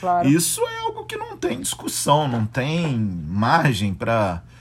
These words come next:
Speaker 2: pra negociação, sabe? É algo que é, enfim, é regra, passa a ser regra, né? Se você teve um relacionamento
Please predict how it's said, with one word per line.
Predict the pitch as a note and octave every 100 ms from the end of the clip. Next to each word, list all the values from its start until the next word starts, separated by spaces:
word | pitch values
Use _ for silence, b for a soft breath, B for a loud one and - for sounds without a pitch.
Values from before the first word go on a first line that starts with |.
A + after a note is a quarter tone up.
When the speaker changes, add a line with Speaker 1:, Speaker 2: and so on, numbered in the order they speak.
| B B B -
Speaker 2:
pra | A2+ G#2+ G#2 F#2+
negociação, | G#2+ A#2 A2 A#2 - C3 - B2 A2 F2+
sabe? | - G2 G#2+
É | A2
algo | G#2 G#2 A#2+ -
que | E2
é, | F2+ A#3+ - - - - - b b b
enfim, | G#2+ C#3 - E2+
é | -
regra, | A#3+ C4 C#3+ A2+ F#2
passa | - - - G#2+
a |
ser | - -
regra, | D#3 C#3+ A2+ D#2 b b b b -
né? | G2+
Se | D3 -
você | A#2+ C3
teve | C#3 C#3+ D3+
um |
relacionamento | D3+ D3+ C#3+ E3 D3 A#2+ F2